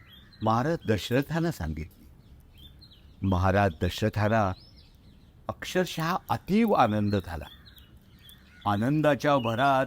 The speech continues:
त्यांनी त्या मिथिलेच्या पत्राचं अनेकदा वाचन केलं आणि त्यानंतर ते पत्र घेऊन ते वसिष्ठ मुनींच्याकडे गेले.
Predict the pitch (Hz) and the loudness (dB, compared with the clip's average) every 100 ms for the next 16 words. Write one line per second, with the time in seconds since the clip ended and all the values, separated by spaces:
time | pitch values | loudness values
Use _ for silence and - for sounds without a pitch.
0 | - 113 107 120 120 127 120 110 117 127 | -2 -4 0 -2 0 0 0 -4 -2 -2
1 | 120 135 - 107 104 117 131 139 120 127 | 0 -2 -2 -6 -2 0 0 0 0 -2
2 | - - - - 90 90 139 202 208 196 | -8 -20 -20 -6 -4 0 0 2 2 2
3 | 165 92 - 98 85 87 73 76 - - | 2 0 0 -4 -4 -4 -6 -8 -14 -20
4 | - - - - - - - - 90 98 | -20 -20 -20 -20 -20 -20 -20 -8 -4 -2
5 | 101 101 113 107 170 156 98 - - - | 2 2 2 0 2 0 0 -12 -20 -20
6 | - 151 160 - 95 127 135 113 113 117 | -6 -4 -2 -4 -4 -2 -2 0 0 0
7 | 113 135 143 123 104 139 135 - 196 196 | -2 0 0 -2 -4 -4 -4 -4 -4 -2
8 | 170 151 131 95 90 73 76 | -2 0 0 0 -2 -4 -10